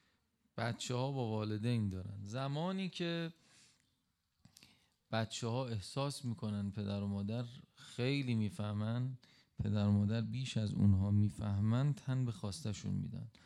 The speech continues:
زمانی که بچه‌ها متوجه نشن که والدین هم محبت دارن، دوستشون دارن، هم دوردست‌ها رو می‌بینن، هم تجربه بیشتری دارن،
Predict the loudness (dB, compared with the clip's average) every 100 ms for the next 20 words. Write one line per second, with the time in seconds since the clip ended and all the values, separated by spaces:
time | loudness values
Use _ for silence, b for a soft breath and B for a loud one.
0 | B B B -2 2 6 6 6 4 4
1 | 2 2 2 4 4 2 2 2 2 2
2 | 4 4 4 4 2 2 2 0 2 2
3 | 2 2 2 0 -4 B B B -2 2
4 | 4 4 4 4 4 2 2 2 4 4
5 | 2 0 -4 -2 0 2 2 2 2 0
6 | B B B -16 0 4 6 4 2 -6
7 | -4 0 2 4 4 4 0 0 2 2
8 | 2 0 2 4 4 4 4 4 2 0
9 | 0 -4 -4 -4 -4 -4 -4 -2 0 2
10 | 4 2